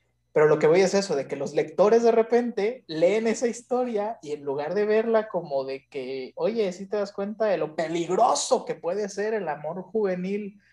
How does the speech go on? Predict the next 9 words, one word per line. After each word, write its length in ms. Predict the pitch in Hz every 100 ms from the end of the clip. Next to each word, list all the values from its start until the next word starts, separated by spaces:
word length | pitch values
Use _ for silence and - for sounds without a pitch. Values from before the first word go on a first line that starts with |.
| _ -
llevado 460 | 151 147 151 175
a 40 | 208
los 200 | 190 175
extremos? 540 | 156 - 180 202 269 - - _
En 100 | -
lugar 260 | 143 143 165
de 60 | 196
verlo 340 | 202 214 208
de, 100 | 180